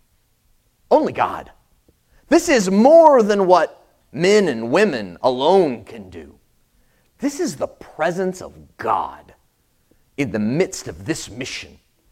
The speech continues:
in the midst of this love." I experience it. I can feel it. And so if we accomplish all of the mission,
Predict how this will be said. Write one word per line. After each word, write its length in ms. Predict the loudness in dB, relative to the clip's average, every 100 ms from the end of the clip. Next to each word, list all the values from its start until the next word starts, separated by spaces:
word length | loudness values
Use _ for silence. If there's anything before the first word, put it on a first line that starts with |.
| _ _ -14
in 120 | -12
the 60 | -10
midst 400 | -6 -6 -6 -18
of 160 | -18 -14
this 220 | -14 -4
love." 340 | 0 0 -2 -16 -2
I 140 | 0
experience 1000 | 0 -2 -12 -12 -4 0 2 0 -2 -8
it. 220 | -16 -16 _ _ _ _ _ -2
I 100 | -2
can 280 | -2 -8 -8
feel 580 | -14 -18 -4 0 0
it. 260 | -2 -12 -20 _ _ _ _ _ _ _ _ _ _ _ _ _ _ _ _ _ _ _ _ -8
And 160 | -6
so 240 | 0 0 2
if 220 | -2 0
we 180 | 2 2
accomplish 640 | 2 0 -4 0 -2 -2 6
all 320 | 8 8 6
of 160 | -2
the 80 | -4
mission, 520 | -2 -4 -4 -8 -8